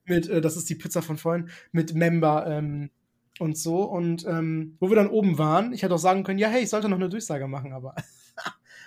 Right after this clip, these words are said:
habe ich dann einfach nicht gemacht. <laughs> Also für heute bin ich verschont geblieben, aber, äh, ja. Der andere Kollege, wir sind ja jetzt zwei Männer tatsächlich, äh,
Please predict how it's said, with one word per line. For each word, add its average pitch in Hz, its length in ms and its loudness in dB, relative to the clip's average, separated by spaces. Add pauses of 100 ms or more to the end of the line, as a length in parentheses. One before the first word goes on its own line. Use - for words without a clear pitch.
(120)
habe 247 180 4
ich - 140 -4
dann 247 220 2
einfach 269 280 2
nicht 277 200 0
gemacht. 180 520 2
<laughs> 196 360 0 (220)
Also 226 220 4
für 247 160 2
heute 294 280 6
bin 262 120 2
ich 247 140 0
verschont 202 400 0
geblieben, 143 460 -10
aber, 139 320 -12
äh, 143 280 -8
ja. 135 140 -12 (280)
Der 208 120 2
andere 254 300 2
Kollege, 170 420 2
wir 156 80 2
sind 156 120 -2
ja 151 100 0
jetzt - 180 -8
zwei 160 180 0
Männer 160 320 -2
tatsächlich, 170 640 -8
äh, 147 280 -6